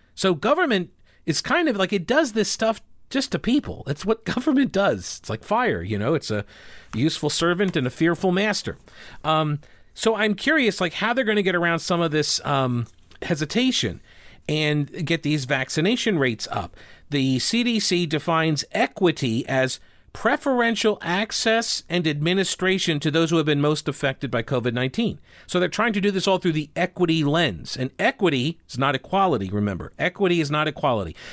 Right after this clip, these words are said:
Equity is, as the C D C says, preferential access and administration. So it's preference. In other words, it's discriminatory. And,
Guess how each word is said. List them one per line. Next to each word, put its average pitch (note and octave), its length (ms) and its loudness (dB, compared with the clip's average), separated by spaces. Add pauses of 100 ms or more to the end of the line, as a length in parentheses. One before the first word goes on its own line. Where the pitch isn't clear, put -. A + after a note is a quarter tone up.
(200)
Equity D#3+ 580 2
is, C3+ 540 2 (180)
as A#2+ 200 -2
the B2+ 80 -4
C C3 200 -2
D A#2 140 -2
C B3+ 240 2
says, D3 300 0 (200)
preferential E3 840 0
access F3 640 -2 (240)
and D3 220 0
administration. C#3 720 0
So G#3 80 2
it's G3+ 120 0
preference. - 580 -4 (340)
In F#3 100 -2
other C#4 160 4
words, D#3+ 260 2
it's - 180 -4
discriminatory. G#3 760 0 (720)
And, F3 360 2